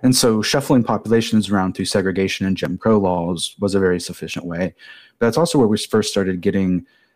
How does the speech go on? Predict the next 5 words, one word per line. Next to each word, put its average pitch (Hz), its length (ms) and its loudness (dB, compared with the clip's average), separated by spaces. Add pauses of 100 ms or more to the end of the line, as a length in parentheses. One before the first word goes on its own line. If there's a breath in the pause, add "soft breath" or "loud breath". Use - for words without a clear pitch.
(160 soft breath)
the 101 280 0
actual 110 600 2
barriers 104 880 2
to - 160 -8
voting. 85 540 -4